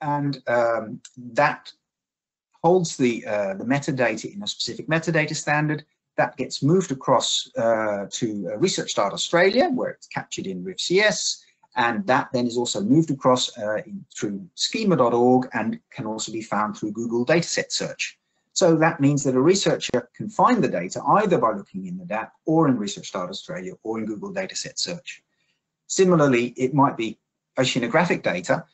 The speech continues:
which, uh, probably makes best, best sense to be deposited in an ocean data portal. And that, it goes again in a very dis-, specific discipline standard, and that will also be harvested by Google Dataset Search.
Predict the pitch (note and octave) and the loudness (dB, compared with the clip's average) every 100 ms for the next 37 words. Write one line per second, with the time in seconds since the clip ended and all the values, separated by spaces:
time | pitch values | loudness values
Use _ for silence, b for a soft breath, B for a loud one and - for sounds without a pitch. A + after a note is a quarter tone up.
0 | _ - C3 C3 - - A#2+ A2+ G#2 - | _ 0 2 2 -2 -2 0 2 0 -4
1 | - F3+ G#3 D3 A2 G2 C3 A#2 - - | 2 4 6 4 2 -2 -2 -2 0 2
2 | B2+ - - C3 C3 - A2 A2 - G2+ | 2 0 0 0 0 -2 -4 -6 -8 -8
3 | F#2+ - - C3+ B2 A2 G#2+ F2+ - G#2 | -10 -10 -2 0 0 -4 -8 -10 -8 -8
4 | G#2 - C#3 E3 E3 F2 F2 - - G2 | -8 0 2 2 0 -4 -8 -12 -10 -4
5 | - C4+ C4 _ - B _ _ - C3 | 0 0 -2 _ -20 B _ _ 0 2
6 | C3 B2 - G2+ G#2 A#2+ B2+ - - - | 4 2 -2 -8 0 0 0 -6 -8 -10
7 | G#2 G#2+ A#2 A2 A2 G2+ A#2 C3 D#3+ A2+ | -12 -6 -4 -2 -4 -4 0 2 4 2
8 | G2 G#2 B2+ - - - - B2 B2 - | -2 -4 -4 -4 -4 -4 -4 -2 -2 -2
9 | B2 - F3 G3 - F3+ F#3 E3+ B B | -4 -4 -6 -6 -4 -4 -4 -4 B B
10 | _ A#2 C3+ B2 - A#2+ B2 - G2 G2+ | _ 0 2 2 2 2 2 0 -4 -4
11 | F#2+ F2+ F#2 - G2 F2 F#2+ F2 G2+ F#2 | -4 -4 -4 -6 -6 -6 -6 -6 -10 -10
12 | F2+ F2+ - E2 - F#2 E2+ - | -10 -10 -10 -8 -8 -8 -10 -14